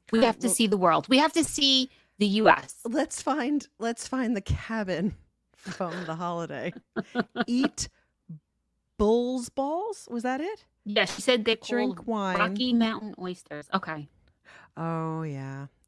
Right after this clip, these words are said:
Speaker 2: And what was the third thing we should do? Oh, talk to these lovely people.
Speaker 1: Yeah. Oh, my goodness. Wow. You're at the, okay. <sighs> You're brave,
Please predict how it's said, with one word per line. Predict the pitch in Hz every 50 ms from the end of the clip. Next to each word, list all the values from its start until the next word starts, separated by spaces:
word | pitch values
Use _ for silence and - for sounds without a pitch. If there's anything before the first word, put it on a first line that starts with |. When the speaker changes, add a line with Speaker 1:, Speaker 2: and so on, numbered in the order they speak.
| - -
Speaker 2:
And | 180 190
what | 220 240
was | 262 247
the | 262 247
third | - 247 247 247 240 -
thing | - 240
we | 240 240
should | - - 226
do? | - 240 240 240 _ _
Oh, | - 170 143 139 143 - _ _ _ _ _ _ _ _ _ _ _ _ _ _ _ -
talk | - - 160 - -
to | 156
these | 156 160 151 -
lovely | - 156 151 - 160 165
people. | - - - 151 - - - 156 147 - _ _ _ _ _ _ _ _ _ _ _ _ _ _ _ _ _ _ _ _ _ -
Speaker 1:
Yeah. | 180 175 170 165 170 170 - _ _ _ _ _ _ -
Oh, | 285
my | 302 262 160 135 - -
goodness. | - 254 320 294 190 151 - 131 - - - - _ _ _ _ _ _ _ _ _ _ _ _ -
Wow. | 185 233 285 320 277 -
You're | 147 156 208 302 359 - -
at | 196 202 - -
the, | - - - - 240 247
okay. | 240 233 214 185 - 247 - - - _ _ _ _ _ _ _ _ _ _ _ _ _ _ _ _ _ _ -
<sighs> | - - - - - - - - - _ _ _
You're | - 269 320
brave, | 196 - 170 170 156 165 160